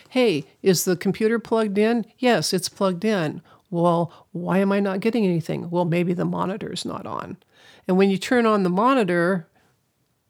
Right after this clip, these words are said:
expand your awareness, there you are, and you have, quote, "reconnected."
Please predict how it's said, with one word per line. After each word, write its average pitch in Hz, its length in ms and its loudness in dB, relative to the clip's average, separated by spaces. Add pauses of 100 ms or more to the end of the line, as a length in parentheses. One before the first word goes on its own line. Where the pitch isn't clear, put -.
(800)
expand 202 500 2
your 185 100 2
awareness, 185 600 0
there 175 260 0
you 190 200 2
are, 175 360 0 (260)
and 180 180 2
you 185 200 2
have, 170 340 -2 (140)
quote, 175 460 0
"reconnected." 175 1160 -4